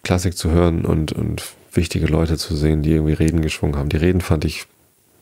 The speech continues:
irrelevant, uninteressant, keine Ahnung was. Ich, ich wollte einfach diesen Raum sehen. Naja, ähm, zumindest kamen wir dann oben auf der Plaza an. Es war natürlich schon dunkel, irgendwie so halb sieben ungefähr. Anderthalb Stunden vor Konzertbeginn.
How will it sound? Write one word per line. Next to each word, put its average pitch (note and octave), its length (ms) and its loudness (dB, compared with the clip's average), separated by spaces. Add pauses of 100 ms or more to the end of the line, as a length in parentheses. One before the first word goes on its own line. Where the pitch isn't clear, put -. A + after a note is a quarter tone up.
(960)
irrelevant, E2 720 0
uninteressant, E2+ 480 0
keine D#2+ 180 0
Ahnung F2 200 4
was. E2 140 0
Ich, - 180 -8
ich F#2 200 -8
wollte E2+ 160 0
einfach - 160 -2
diesen F2+ 220 -6
Raum D#2+ 260 0
sehen. D#2+ 200 0 (680)
Naja, E2 220 2 (480)
ähm, E2+ 360 2
zumindest A#2 360 2
kamen G2 240 0
wir F2+ 60 0
dann F2+ 120 2
oben F#2 220 2
auf E2+ 140 0
der E2+ 100 0
Plaza D#2+ 360 0
an. C3 340 2 (380)
Es - 140 -20
war D#2+ 80 -4
natürlich E2 280 -4
schon E2+ 160 -2
dunkel, A#2+ 380 2
irgendwie F2 200 0
so - 180 -6 (160)
halb D#2+ 300 -2
sieben F2+ 260 2
ungefähr. F2 480 2 (1000)
Anderthalb E2 360 0
Stunden - 240 -2
vor F2 180 -4
Konzertbeginn. E2+ 760 0